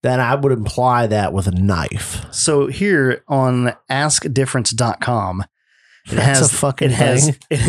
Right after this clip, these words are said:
Speaker 2: yes,
Speaker 1: God almighty.
Speaker 2: apparently so. Shiv is a noun, and it says, "A knife, especially a makeshift one fashioned from something not normally used as a weapon,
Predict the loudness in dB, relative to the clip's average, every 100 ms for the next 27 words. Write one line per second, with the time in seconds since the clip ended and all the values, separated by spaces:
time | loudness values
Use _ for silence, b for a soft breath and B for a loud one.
0 | 2 0 -2 -2 -2 -4 -2 0 0 0
1 | 0 2 2 2 -2 -4 -6 -8 B B
2 | B B -4 -2 2 2 2 -2 -4 0
3 | 2 2 2 2 0 0 2 0 0 0
4 | 0 0 0 -2 0 0 0 0 2 0
5 | 0 -2 0 -2 -2 -2 -2 -2 0 -2
6 | -2 -2 -2 0 -2 -2 -2 0 0 -2
7 | -2 -2 0 0 0 0 2 2 0 0
8 | -4